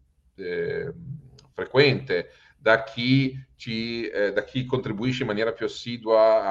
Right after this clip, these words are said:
alle, ai contenuti del sito, ai commenti e così via, io credo che il tennis sia un grandissimo antidepressivo, perché,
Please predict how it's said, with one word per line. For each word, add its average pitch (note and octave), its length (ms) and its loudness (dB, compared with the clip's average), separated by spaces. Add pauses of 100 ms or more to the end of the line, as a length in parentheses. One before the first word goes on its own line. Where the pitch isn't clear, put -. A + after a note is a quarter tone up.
alle, G2+ 200 0
ai G#2 80 -2
contenuti G#2 460 -6
del G2+ 140 -12
sito, G#2+ 420 -4
ai G2+ 140 2
commenti G#2+ 380 -6
e G#2 40 -12
così G2+ 180 -10
via, C3+ 300 -2 (380)
io A3 160 0
credo G#3+ 400 4
che F3 520 2
il C3+ 140 -4
tennis E3+ 600 2
sia E3 320 2
un E3 120 0
grandissimo C3 560 0
antidepressivo, A#2 760 -2
perché, E3 840 2